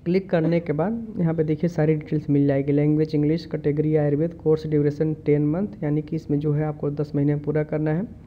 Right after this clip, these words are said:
Video आवर्स पच्चीस, यानी कि पच्चीस घंटे का इसमें video आपको मिलेगा। उसके बाद आपको quiz भी attempt करना होगा,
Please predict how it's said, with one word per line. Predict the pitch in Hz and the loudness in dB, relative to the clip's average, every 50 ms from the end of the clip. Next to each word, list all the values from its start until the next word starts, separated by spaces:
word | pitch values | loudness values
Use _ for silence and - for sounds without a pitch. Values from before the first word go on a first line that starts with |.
| - - - - - - - - - - - | -20 -18 -16 -16 -14 -14 -14 -14 -10 -6 -4
Video | 160 151 151 147 147 160 170 170 | 0 2 2 2 2 2 2 2
आवर्स | 160 147 143 151 147 143 143 - - - - - | 0 0 0 0 0 -2 -2 -8 -18 -16 -8 -6
पच्चीस, | 151 147 - - 143 135 139 - | -6 -4 -2 0 -2 -2 0 -2
यानी | 147 151 156 | -2 -2 -2
कि | 156 160 | -4 -6
पच्चीस | - - 151 - 170 165 165 | -4 -4 -4 -2 -2 -4 0
घंटे | - 151 151 151 156 | 0 0 0 0 0
का | 156 160 | 0 0
इसमें | 151 - - 147 | 0 0 -2 -2
video | 147 143 151 151 156 | 0 2 4 4 4
आपको | 147 156 - 151 | 2 2 0 0
मिलेगा। | 151 151 143 147 151 151 165 185 | 2 2 2 2 2 0 -2 -4
उसके | 220 208 175 165 - - 160 156 | -6 -6 -8 -10 -6 -2 0 2
बाद | 156 156 156 | 2 2 0
आपको | 156 156 - 170 | 0 -2 -4 -8
quiz | - - 151 147 147 147 147 | -4 0 2 2 2 2 2
भी | 156 | 2
attempt | 151 151 151 147 - - | 2 2 -2 -4 -4 -4
करना | - 147 147 147 | -2 -2 0 0
होगा, | 147 147 147 185 220 226 | 0 -2 -2 -4 -4 -6